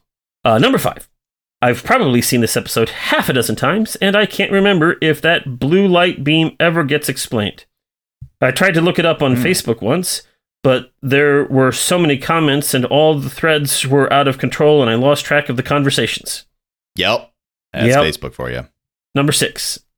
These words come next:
Speaker 1: I would have left Taylor there, report what I had learned, and saved the family that was on the jumper at the, s-, at the time,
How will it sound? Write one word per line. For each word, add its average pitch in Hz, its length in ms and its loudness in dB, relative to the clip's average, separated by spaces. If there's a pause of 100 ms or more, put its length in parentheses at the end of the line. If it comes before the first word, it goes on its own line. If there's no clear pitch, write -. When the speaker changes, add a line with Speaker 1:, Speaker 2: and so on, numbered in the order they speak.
(320)
Speaker 1:
I 175 140 2
would 247 200 4
have 170 240 2
left 135 580 0
Taylor 165 360 0
there, 120 540 0 (500)
report 131 400 0
what 147 140 4
I 143 80 4
had 123 180 0
learned, 131 500 0 (100)
and 143 180 0
saved 139 340 0
the 131 100 -4
family 180 460 2
that 139 180 0
was 139 180 2
on 135 100 0
the 123 100 4
jumper 147 380 0
at - 140 -4
the, - 60 -12
s-, - 120 -2
at 127 200 -2
the - 60 -14
time, 131 380 0